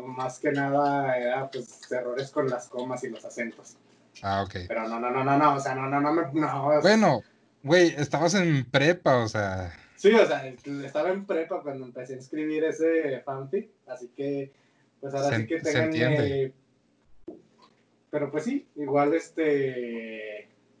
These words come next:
Speaker 1: pues, se los recomiendo. E igual, pues, también muchos de los que están viendo este video es porque los referencié desde mi página de Facebook, así que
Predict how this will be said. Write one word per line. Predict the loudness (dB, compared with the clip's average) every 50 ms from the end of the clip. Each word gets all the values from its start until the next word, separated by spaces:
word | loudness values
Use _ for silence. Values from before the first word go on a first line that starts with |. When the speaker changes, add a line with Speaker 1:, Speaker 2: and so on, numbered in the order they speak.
| _ -10
Speaker 1:
pues, | -8 -6
se | -4 -4
los | -4 -4 -4
recomiendo. | -4 -2 2 4 4 4 4 4 2 2 2 2 -2 -4 -14 -14 -10
E | -4 -2
igual, | -2 0 0 0 -2 -2 0 2 4 4 4 2 -2
pues, | -6 -10 -10 -8
también | -10 -8 -8 -8 -8 -10 -12 -14 _ _ _ _ _ _ -8 0
muchos | 0 0 4 4 4 4
de | 4 2
los | 0 -2 -4 -4
que | -6 -8
están | -6 -6 -6 -6 -4
viendo | -4 -4 -6 -6
este | -4 -4 -2
video | -2 -2 -4 -4
es | -6 -8
porque | -10 -10 -8 -6 -6
los | -6 -4 -4 -4 -4 -6 -8 -10 -12
referencié | -16 -18 -18 -18 -18 -18 -18 -16 -14
desde | -14 -12 -12 -8 -6
mi | -6 -6
página | -2 -2 -4 -4 -4 -4 -4 -2 -2 -2
de | -2 -4 -6 -6 -8 -10 -12 -14 -16 -18 -20 -20 -20 -20 _ _ _ _ _ _ _ _ _ 0
Facebook, | 4 6 6 6 4 2 -4 -6 -6 -8
así | -10 -8 -8 -10 -10 -8
que | -6 -4 -2 0 0 0 0 -2 -4 -6 -10 -16